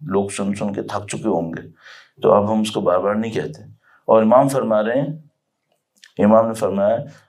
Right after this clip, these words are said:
"अभी मैं अर्ज़ करूँगा इमाम का ना" इसमें ग्रामी, ताकि फिर आप दूर पढ़िएगा, "वल क़य्यिम अलैहा रब्बुल आलमीन", और इस अमल को संभालने वाला खुद खुदा है, कि हिकमत को कल्ब तक लेके आएगा पानी की तरह,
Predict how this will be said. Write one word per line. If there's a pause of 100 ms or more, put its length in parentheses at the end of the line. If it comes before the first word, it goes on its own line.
(100)
"अभी
मैं
अर्ज़
करूँगा
इमाम
का
ना"
इसमें
ग्रामी,
ताकि
फिर
आप
दूर
पढ़िएगा, (300)
"वल
क़य्यिम
अलैहा
रब्बुल
आलमीन", (300)
और
इस
अमल
को
संभालने
वाला
खुद
खुदा
है, (1400)
कि
हिकमत
को
कल्ब
तक
लेके
आएगा
पानी
की
तरह,